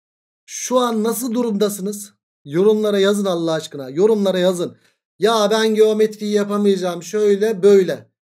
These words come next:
İşte tamam. Çok sıfır değil. Ama geometride sıfır yazılacaksa bu şekilde yazılmalı.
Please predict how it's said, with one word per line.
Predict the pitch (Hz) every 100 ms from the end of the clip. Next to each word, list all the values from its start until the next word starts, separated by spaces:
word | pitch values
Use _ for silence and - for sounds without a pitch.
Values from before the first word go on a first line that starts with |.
| _ _
İşte | 190 180 185 135 _
tamam. | 156 185 185 - _ _ _ _ _ _
Çok | - 208
sıfır | - 220 247 214
değil. | 233 233 123 - _ -
Ama | 208 233 156 -
geometride | 120 151 208 247 233 170 170
sıfır | 160 247 214
yazılacaksa | 180 190 196 208 247 - 170 127 120 151
bu | 240
şekilde | 247 208 208 185
yazılmalı. | 175 147 143 139 123